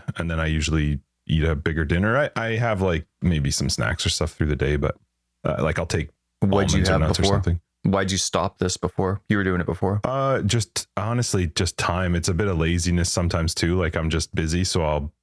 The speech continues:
Speaker 1: quickly just pick up food when I'm out, or I'll order food <laughs> like I did last night to my house. That's the pretty common thing for me to do, but, you know,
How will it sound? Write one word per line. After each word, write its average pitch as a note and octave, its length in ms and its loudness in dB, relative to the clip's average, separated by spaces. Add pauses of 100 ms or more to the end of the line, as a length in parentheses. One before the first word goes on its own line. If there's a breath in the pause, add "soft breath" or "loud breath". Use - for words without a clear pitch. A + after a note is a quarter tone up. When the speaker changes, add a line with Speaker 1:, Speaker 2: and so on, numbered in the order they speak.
(120)
Speaker 1:
quickly D#2+ 240 0
just C#2 200 -2
pick - 160 0
up - 140 -6
food E2 220 0
when D#2 120 0
I'm D2 100 0
out, D#2 220 0
or D2 120 0
I'll C#2 120 0
order D#2 280 0
food D#2 400 0
<laughs> - 0 -
like - 220 -2
I - 40 0
did F2+ 180 -2
last E2+ 280 0
night F#2 280 0
to G#2 80 0
my F2 220 2
house. E2+ 360 0 (320)
That's G2+ 240 -4 (300)
the G2 180 2
pretty F#2+ 280 -2
common F#2 440 0
thing G2+ 200 0
for G#2+ 120 -2
me G2+ 140 0
to G#2+ 100 0
do, A#2 220 0
but, F#2+ 320 -2 (480)
you G2+ 80 0
know, E2 280 0